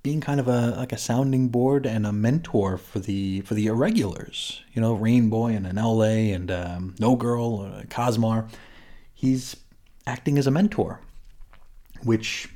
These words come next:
is scary in its own right, but at the same time, it, it makes you wonder. It's like,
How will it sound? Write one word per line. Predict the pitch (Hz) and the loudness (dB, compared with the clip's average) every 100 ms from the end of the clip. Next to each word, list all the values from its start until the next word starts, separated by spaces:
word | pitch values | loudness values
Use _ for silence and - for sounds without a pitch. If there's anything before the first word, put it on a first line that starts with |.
| - | -14
is | - 117 | -4 -2
scary | - - 110 107 | 0 4 6 6
in | 98 | 4
its | 95 104 | 2 0
own | 113 | 0
right, | 151 107 | 0 -2
but | 104 | -6
at | - | -4
the | 120 | 0
same | 131 120 | 2 2
time, | 131 156 160 | 0 -2 -2
it, | 107 117 | -6 -6
it | 120 | -4
makes | 131 127 | -2 0
you | 117 | 0
wonder. | 139 190 | 0 -2
It's | 107 - | -2 -2
like, | 107 - | -4 -4